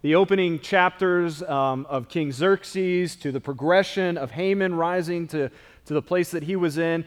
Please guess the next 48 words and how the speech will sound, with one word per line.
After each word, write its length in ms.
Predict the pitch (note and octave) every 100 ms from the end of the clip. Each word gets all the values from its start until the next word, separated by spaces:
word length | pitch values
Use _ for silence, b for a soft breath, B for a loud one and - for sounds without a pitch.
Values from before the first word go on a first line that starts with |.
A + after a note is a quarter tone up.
| B B
to 120 | -
Esther 460 | E3+ G#3+ - G#3 F#3+
and 100 | D3
Mordecai 520 | E3 G3+ G3+ G3 F#3
and 100 | F3
all 80 | F3+
the 80 | E3+
decisions 560 | D3+ - G#3+ F#3 F3+
that 140 | E3+ F#3+
they 100 | F3+
had 220 | F3 F3
to 80 | E3+
make, 320 | D#3+ E3 D#3+
and 80 | C#3+
all 280 | F3+ G#3
of 120 | A#3 F#3+
the 80 |
drama 600 | F3+ D#3 G#3 G#3+ G#3+ G#3 E3
and 100 | D#3+
all 120 | F3
the 100 | E3
political 460 | - G3 F#3 F3 F3+
intrigue 600 | G#3 G3+ G#3+ G#3 G3 F#3+ B B B
and 120 | D#3+
all 280 | E3+ F#3 F#3
of 80 |
the 240 | D3 D3 -
action 580 | F3 G#3 - - G3+ F#3+
and 140 | D#3+
really 180 | F3 F#3
the 100 | D3
dark 380 | A#2+ E3 F#3+ -
comedy 480 | - E3 F#3+ G#3
that's 220 | G#3 F#3+ G#3+
even 200 | G3 F#3
sprinkled 520 | - - G#3 G#3 F#3+
into 180 | G3 G3
this 160 | F#3+
book, 280 | - F#3 F#3 B B
and 120 | D3+
all 160 | F3+ C4
the 100 | C4+
things 240 | B3 B3+
that 120 | G#3+ F#3
happen, 360 | G#3 G3 C#3
the 80 | C#3+
miraculous 600 | D3 E3 F#3+ G3 G3+ F3+
events, 360 | D#3+ C#3 C#3+